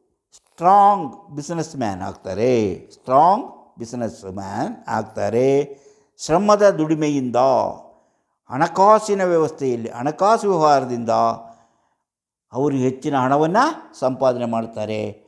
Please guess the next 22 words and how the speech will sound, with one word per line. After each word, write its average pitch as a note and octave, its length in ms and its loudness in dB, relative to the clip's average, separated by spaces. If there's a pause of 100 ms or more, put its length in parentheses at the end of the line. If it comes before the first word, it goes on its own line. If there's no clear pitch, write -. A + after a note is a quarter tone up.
(140)
ಹಾಗೆಯೇ B2 600 0 (1120)
ಈಗ A#2+ 120 -6
ನೋಡಿ, C#3 260 0
ಯಾವ D#3+ 180 2
ವಿಜಯ D3+ 400 0
ರೇ-, D3+ 160 0
ಈ D3 100 -2
ಬುಧ C#3+ 220 -4
ರೇಖೆ D#3 400 0
ಹೀಗೆ D3 420 -4
ಇಲ್ಲಿಂದ D3+ 280 -4
ಹೋಗಿ A#2+ 400 -2 (640)
ಇಲ್ಲಿ F3+ 320 -4
ಒಂದು D3 300 0 (520)
ರೇಖೆ C3+ 340 -2
ಹಿಂಗೆ B2+ 240 -6
ಬಂದು A#2 340 -4 (420)
ಇಲ್ಲಿ E3 240 -6
ಒಂದು D3 320 -2
ನಕ್ಷತ್ರ C#3+ 440 -8
ಚಿಹ್ನೆ B2 300 -8
ಇದ್ದರೆ A#2 760 -4